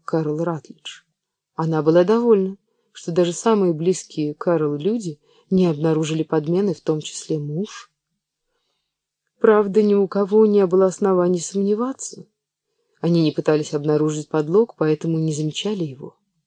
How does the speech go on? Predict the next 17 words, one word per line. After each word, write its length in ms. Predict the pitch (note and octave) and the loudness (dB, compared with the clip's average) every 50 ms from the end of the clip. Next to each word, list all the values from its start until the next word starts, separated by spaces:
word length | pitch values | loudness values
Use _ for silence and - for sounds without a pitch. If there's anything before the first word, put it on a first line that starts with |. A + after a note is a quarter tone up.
| _ _ _ _ _ _ _ _ _ _ _ _ _ _ _ - _ - | _ _ _ _ _ _ _ _ _ _ _ _ _ _ _ -20 _ 4
Но, 120 | G#3+ A3 | 6 6
направляясь 440 | A3+ A3+ - C4 C4+ B3+ C#4 C#4 - | 8 8 6 4 4 4 4 2 2
к 80 | - B3 | 2 0
микрофону, 580 | A#3+ A3+ B3+ B3 - - D4+ D4 B3+ G#3 - - | 2 2 2 2 2 2 2 4 4 4 4 6
Эйвори 340 | G3+ A3+ A#3 G3+ A#3 A3+ A3+ | 6 6 6 6 6 4 6
боялась, 460 | F#3 G3+ G#3 G#3+ G#3+ G#3+ G#3+ G3 - | 6 6 8 8 8 8 6 4 2
как 240 | - - G#3 G3+ F#3 | 0 0 0 0 2
бы 280 | F3+ F#3+ G3+ G3+ G3+ - | 4 4 6 6 4 2
то, 360 | - B3 B3 A3+ F3+ D3+ - | 0 4 4 6 6 4 2
что 300 | - - - - D#3 D3+ | 0 -6 -6 -2 0 0
укрылось 520 | - - E3+ D#3+ - E3+ E3+ D#3+ D3+ - D#3 | 0 0 -4 -2 0 2 2 2 2 0 -2
от 100 | D3 C#3 | -2 -2
близких, 640 | C#3 D3+ E3 G3+ G#3+ - - - D4+ C#4+ - - _ _ _ - - _ _ _ - | -2 -2 -2 -2 -2 -4 -6 -8 -8 -8 -8 -12 _ _ _ -20 -20 _ _ _ 2
не 140 | F#3 F#3 | 4 4
разгадали 440 | E3 E3 D#3+ D3+ E3+ D#3 E3+ F#3+ G3+ | 4 4 4 4 4 4 4 2 0
чужие 440 | G#3 - - B3 B3 C4+ B3+ G3+ E3+ | -2 -4 -4 -2 0 0 2 2 2
люди. 480 | C#3+ C3+ C3 B2+ - C#3+ - - D3+ | 0 -2 -6 -6 -8 -10 -10 -12 -14